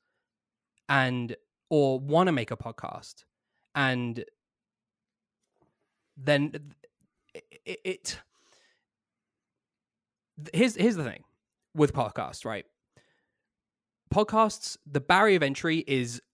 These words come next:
almost nothing now in twenty twenty-two. Um, because you can, if you wanted to, make it on your phone. You can just upload it straight to YouTube. It takes five minutes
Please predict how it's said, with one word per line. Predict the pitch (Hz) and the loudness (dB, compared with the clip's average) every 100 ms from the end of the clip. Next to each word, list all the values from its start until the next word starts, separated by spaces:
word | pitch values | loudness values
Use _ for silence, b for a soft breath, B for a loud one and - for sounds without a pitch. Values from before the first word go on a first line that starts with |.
| - | -4
almost | 185 196 175 147 | 4 8 8 6
nothing | 135 131 110 110 85 | 4 2 0 -4 -12
now | 78 - _ _ _ _ | -14 -16 _ _ _ _
in | 143 | -6
twenty | 127 139 127 | -2 -2 -2
twenty-two. | 135 120 - 90 - _ _ _ 135 | -4 -8 -8 -12 -14 _ _ _ -2
Um, | 127 123 | -2 0
because | 120 - 131 117 | -2 0 0 0
you | 117 143 | -4 -6
can, | 139 180 175 127 | 0 2 2 0
if | 123 | -4
you | |
wanted | 123 120 113 | -6 -6 -8
to, | 120 | -6
make | 117 - | -6 -6
it | |
on | 104 | -10
your | 110 | -12
phone. | - - - _ | -12 -12 -16 _
You | 135 | -12
can | - 151 143 135 b b | -4 -2 0 -2 b b
just | - 123 | -12 -6
upload | 139 139 139 | -4 2 2
it | 127 | 2
straight | - 127 | -4 -6
to | 120 | -6
YouTube. | 117 110 101 | -10 -8 -12
It | |
takes | - 117 | -12 -4
five | - 135 120 | 2 2 2
minutes | 113 73 - | -8 -14 -18